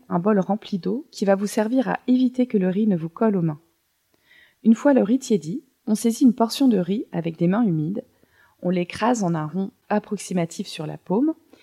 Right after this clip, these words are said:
et on place une noix d'anko au centre. Et on referme autour le riz. On procède ainsi pour toutes les boules d'anko.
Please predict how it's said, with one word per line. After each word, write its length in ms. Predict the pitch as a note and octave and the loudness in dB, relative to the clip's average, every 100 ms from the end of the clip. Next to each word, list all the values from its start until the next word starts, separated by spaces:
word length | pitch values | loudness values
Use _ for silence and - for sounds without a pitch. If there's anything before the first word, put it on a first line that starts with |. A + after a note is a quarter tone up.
| _ _ _ | _ _ _
et 140 | A3 A#3+ | 2 4
on 140 | A3+ | 4
place 500 | G#3 G#3+ A3 C4+ - - | 0 0 0 -2 -8 -4
une 120 | F#3 | 0
noix 180 | G#3+ B3+ | 2 2
d'anko 340 | G#3 G3+ - | 2 -2 0
au 100 | A3+ | -2
centre. 560 | F3 - - - - _ _ _ _ _ _ | -2 -10 -14 -16 -20 _ _ _ _ _ _
Et 160 | G3+ F#3+ | 0 0
on 60 | |
referme 440 | F3 G#3+ A3+ C4 A3 | 2 0 0 2 2
autour 260 | E3+ A3+ | 2 -2
le 100 | F#3+ | -2
riz. 260 | D#3+ D3+ _ _ _ _ _ _ _ _ - | -4 -8 _ _ _ _ _ _ _ _ -4
On 120 | F3+ | -4
procède 400 | - A3+ C4 G#3 | 0 0 2 2
ainsi 260 | F3+ - | 0 -2
pour 160 | B3 E3 | -6 -6
toutes 200 | - B3 | -10 -2
les 80 | G#3+ | -2
boules 180 | F3 D#3+ | -2 -4
d'anko. 420 | D3+ - G#3+ | -6 -6 -8